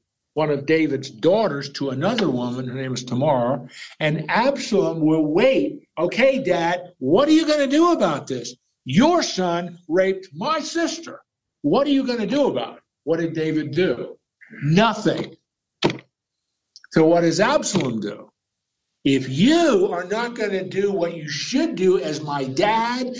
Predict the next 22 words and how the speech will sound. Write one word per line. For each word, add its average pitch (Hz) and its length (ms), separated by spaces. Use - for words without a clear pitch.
and 175 160
as 165 200
the 165 160
king 226 320
of 156 160
this 180 280
country, 139 680
you're 233 160
not 247 200
gonna 190 240
do 330 320
anything 160 400
to 156 160
Amnon, 151 560
I'll 285 340
do 143 180
something." 120 460
So 190 140
he 160 60
has 147 140
him 151 120
murdered. 196 440